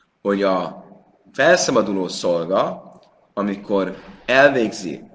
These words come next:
a betérés második lépcsőjét, akkor ugyanolyan módon, konszenzussal,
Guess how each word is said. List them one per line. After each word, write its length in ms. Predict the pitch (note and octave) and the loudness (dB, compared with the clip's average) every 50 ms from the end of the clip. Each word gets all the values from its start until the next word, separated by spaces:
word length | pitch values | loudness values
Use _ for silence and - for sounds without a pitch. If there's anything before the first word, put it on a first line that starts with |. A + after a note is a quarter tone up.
| _ _ _ _ _ _ _ | _ _ _ _ _ _ _
a 160 | - E2 E2 D#2+ D#2 D2+ - - _ _ _ | -12 -10 -10 -8 -10 -12 -14 -16 _ _ _
betérés 720 | - - - A#2 A#2 B2 - B2+ A2 G2 F2+ F2 E2+ - | -18 -4 0 0 0 0 0 -4 -4 -4 -6 -8 -8 -6
második 500 | G#2+ A2 A#2+ A#2 A2 - G#2 F2+ D#2+ - | -4 -2 -2 -2 -2 -4 -8 -10 -12 -12
lépcsőjét, 680 | F2 D#2 D2+ C#2+ - - F#2+ F#2 A2 C3 D#3+ F3+ - - - _ _ _ _ _ _ _ | -12 -12 -12 -14 -12 -10 -8 -6 -6 -6 -6 -8 -10 -16 -20 _ _ _ _ _ _ _
akkor 240 | - - - A2 | -14 -6 -6 -4
ugyanolyan 800 | - F3 F3+ F#3 E3 D#3 D3 C#3+ C3+ A#2 G#2+ G2 - - - - - | -4 -2 0 0 2 2 2 0 0 0 0 -2 -6 -10 -14 -14 -10
módon, 720 | G#2 A2 A#2 C3 C#3+ C3 A#2 G#2 F2+ D#2+ D2+ - - - _ | -6 -4 -2 0 0 0 0 -2 -2 -2 -6 -10 -16 -20 _
konszenzussal, 1300 | - C#3+ D3+ D#3 D3 - - C3 G#2+ G2 E2+ F#2 E2+ - - - - D#2+ C#2 B1 B1+ - - _ _ | -4 -2 -2 -2 -2 -2 -2 -2 -2 -2 -4 -8 -10 -8 -8 -8 -6 -8 -8 -10 -14 -18 -20 _ _